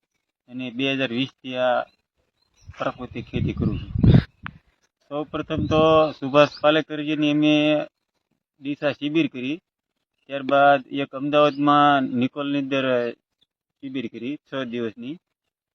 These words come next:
અને ત્યાર પછી મેં મહારાષ્ટ્રની અંદર સેવા ફેરી કરી. પછી બે હજાર વીસથી શરૂઆત કરી પ્રાકૃતિક ખેતી કરવાની.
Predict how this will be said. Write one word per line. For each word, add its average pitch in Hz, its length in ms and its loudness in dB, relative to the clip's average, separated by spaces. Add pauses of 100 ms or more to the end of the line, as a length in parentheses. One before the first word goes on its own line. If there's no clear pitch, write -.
(200)
અને 123 200 -10 (220)
ત્યાર 139 280 -8
પછી 139 280 -12
મેં 135 420 -4 (160)
મહારાષ્ટ્રની 135 540 -2
અંદર 131 320 0
સેવા 139 300 0
ફેરી 131 260 -2
કરી. 127 300 -8 (800)
પછી 139 640 -6 (840)
બે 139 120 -12
હજાર 139 240 -6
વીસથી 131 480 -8
શરૂઆત 143 380 -6
કરી 104 240 -18 (200)
પ્રાકૃતિક 117 440 -16
ખેતી 120 280 -20
કરવાની. 95 420 -20